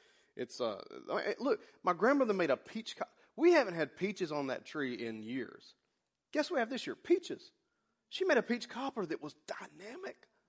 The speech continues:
She did one a few weeks ago with, like, Splenda or whatever that false sugar is, you know. My grandmama can cook, but listen, Splenda would, Splenda would mess up Emeril Lagasse. You know what I'm saying? Even he can't cook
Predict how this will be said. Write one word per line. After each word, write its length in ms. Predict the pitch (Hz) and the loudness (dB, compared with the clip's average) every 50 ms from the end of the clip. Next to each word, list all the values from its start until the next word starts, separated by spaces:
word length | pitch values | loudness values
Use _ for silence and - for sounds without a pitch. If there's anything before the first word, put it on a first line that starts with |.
| _ | _
She 160 | - - - 247 | -10 -2 0 2
did 100 | 240 202 | 4 6
one 140 | 220 208 | 6 4
a 40 | 190 | 4
few 180 | - - 202 190 | 2 0 -2 0
weeks 220 | 214 269 - - | 0 0 0 -2
ago 200 | 226 196 196 180 | 2 4 6 6
with, 260 | 165 151 139 - - | 6 6 4 2 6
like, 220 | 151 143 131 92 - - - | 6 6 6 6 2 -8 -14
Splenda 440 | - - - - 175 190 208 208 208 | -14 -12 -6 0 2 4 4 6 6
or 100 | 165 139 | 4 4
whatever 220 | 151 175 175 165 | 4 2 2 2
that 200 | 160 - - - | 2 0 0 0
false 320 | - 170 170 - - - - - | 0 0 0 0 -4 -12 -18 -8
sugar 320 | - - 185 180 180 185 | 0 0 2 4 6 6
is, 200 | 190 202 196 180 | 6 6 4 4
you 80 | 185 190 | 2 0
know. 200 | 196 208 233 - - _ _ _ _ _ _ _ _ _ _ _ _ _ _ _ _ _ _ _ _ _ _ _ _ _ _ _ _ _ _ _ _ _ _ _ _ _ _ _ _ _ _ _ _ _ - 135 | 0 -2 -4 -8 -14 _ _ _ _ _ _ _ _ _ _ _ _ _ _ _ _ _ _ _ _ _ _ _ _ _ _ _ _ _ _ _ _ _ _ _ _ _ _ _ _ _ _ _ _ _ -2 0
My 80 | 160 | 4
grandmama 420 | 160 170 170 170 170 156 139 131 - | 6 6 8 8 8 6 6 4 0
can 140 | - 117 | -2 -6
cook, 320 | 113 - 180 156 131 - 113 | -2 2 2 2 2 2 -2
but 120 | 120 113 | -2 0
listen, 280 | 131 151 - - 113 - _ - - - _ _ - - _ - | 0 -2 -2 -4 -10 -12 _ -20 -20 -20 _ _ -20 -20 _ -16
Splenda 480 | - - - - 160 185 202 196 180 156 | -16 -14 -6 0 4 4 6 6 4 4
would, 200 | 143 131 120 110 - - - | 4 2 2 2 -6 -16 -14
Splenda 420 | - - - - 175 196 208 202 | -14 -8 -2 2 4 6 6 6
would 140 | 170 143 127 | 6 6 2
mess 280 | 120 127 139 139 135 - | 4 4 4 4 6 6
up 200 | 143 123 - - | 2 2 2 2
Emeril 320 | 143 143 139 123 110 104 | 0 2 2 2 0 2
Lagasse. 380 | 101 127 131 127 120 - 113 107 | 4 4 4 4 4 2 -4 -4
You 100 | 110 127 | -2 -2
know 80 | 143 | 0
what 60 | 156 160 | 0 -2
I'm 80 | 156 | -2
saying? 260 | - - 175 165 143 | -2 -2 -2 0 2
Even 180 | 147 170 185 - | 2 2 0 2
he 160 | 117 160 196 | 2 2 0
can't 300 | 185 - 165 139 113 - | 2 2 0 0 0 0
cook 200 | - 151 135 117 | 0 0 0 0